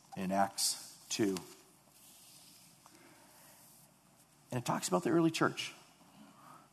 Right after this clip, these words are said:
There's Christians who are there, who hear the gospel, believe. And it says,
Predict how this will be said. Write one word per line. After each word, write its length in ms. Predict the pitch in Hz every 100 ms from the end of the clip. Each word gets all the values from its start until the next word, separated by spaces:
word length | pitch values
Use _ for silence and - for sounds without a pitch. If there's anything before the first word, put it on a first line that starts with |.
| _ _ _ _ _ _ _ _ - - -
There's 100 | -
Christians 500 | - 160 175 151 -
who 320 | 160 160 160
are 240 | - 120 117
there, 320 | 127 127 107
who 180 | - 107
hear 420 | - 131 139 139 123 -
the 60 |
gospel, 600 | 98 113 127 - - 104 - - - _ _ _ _ _ - - _ - - 98
believe. 540 | 104 107 120 101 - - - - - - _ _ - - _ _ _ _ _ - - - - _ _
And 100 | 113
it 40 | 113
says, 600 | 156 160 147 - -